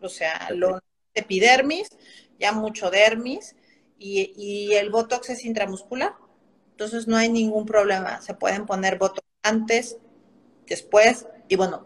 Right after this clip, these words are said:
Speaker 1: siempre primero la salud, ¿no? O sea, primero que estén bien,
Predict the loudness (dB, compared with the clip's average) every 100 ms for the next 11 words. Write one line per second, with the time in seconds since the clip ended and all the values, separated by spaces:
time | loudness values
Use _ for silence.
0 | _ -4 2 4 2 0 -4 -4 0 0
1 | -2 _ -14 -14 _ -12 -8 -8 -6 -4
2 | 0 0 -2 -8 -6 -6 -6